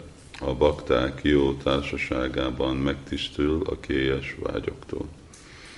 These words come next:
Az élőlénynek nincs kapcsolata sem az anyagi élvezettel, sem a kélyes vágyakkal.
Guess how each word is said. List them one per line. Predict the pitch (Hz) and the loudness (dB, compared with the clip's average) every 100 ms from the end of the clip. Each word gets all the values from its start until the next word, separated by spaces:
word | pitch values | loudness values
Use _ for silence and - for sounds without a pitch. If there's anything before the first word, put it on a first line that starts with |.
| - - - - - - - | -18 -18 -18 -14 -14 -16 0
Az | - 80 | 4 6
élőlénynek | 78 95 95 80 73 73 71 73 76 - | 10 10 12 10 8 8 6 6 4 6
nincs | 80 73 69 69 - - | 8 8 6 2 -4 4
kapcsolata | 73 - - 65 64 65 67 67 73 | 4 6 2 4 2 4 6 6 4
sem | 76 - 71 69 67 | 0 2 4 6 4
az | 65 67 | 2 2
anyagi | 69 69 69 71 71 73 | 2 2 2 2 4 2
élvezettel, | - 67 64 65 - 67 64 - 69 71 | 2 2 2 2 2 2 2 4 4 4
sem | 69 - 69 65 65 | 2 2 2 2 0
a | - | -2
kélyes | - 71 67 64 62 | 0 2 4 4 0
vágyakkal. | - 65 60 - - - - - | -2 0 0 -2 -6 -8 -8 -6